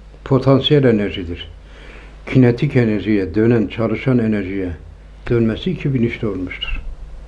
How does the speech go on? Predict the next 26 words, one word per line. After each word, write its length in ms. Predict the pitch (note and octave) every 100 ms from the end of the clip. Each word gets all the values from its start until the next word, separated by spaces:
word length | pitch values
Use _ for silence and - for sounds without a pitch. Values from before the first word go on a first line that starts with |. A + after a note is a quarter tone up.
| - - - - - - -
O 120 | C3
enerji 280 | B2 A2 A2
elbette 480 | D#3 B2+ A#2 - A3+
vardı 280 | A#3+ C3+ G2+
kendisinde. 520 | G#2+ F#2 E2+ F#2 F2 D#2 - - - - - - - - - - - - - - - - - - - - - -
Üstad 320 | - C3+ C3
Hazretleri 720 | A#2+ A2+ B2 A#2 B2+ A#2+ B2+ C3 - - - - - - - -
orduyu 680 | B2+ A2 G#2 B2 B2 A2+ - -
met 280 | A#2+ B2 A#2+
ederken 480 | A2+ G#2+ F#2 D#3+ G3 G3+ - - - - - -
diyordu 380 | A#2+ D#3 G3 E3
ki 180 | D3+
ordunun 380 | - A#2+ G#2+ C3
içerisinde 420 | A#2+ A#2+ G#2+ D3
iki 260 | C#3+ - D#3
yüz 180 | B2 G#2+
elli 320 | B2 B2 B2
bin 140 | D#3
şüheda 460 | C3+ C#3+ B2 B2+ C3
varmış 400 | A2 F#2+ A#2 -
da 140 | F3+
biz 140 | C3+ B2+
onu 180 | D#3 D3+
met 240 | B2+ -
ediyorduk 520 | A2 G2 F2 E2 -
diyor. 240 | - -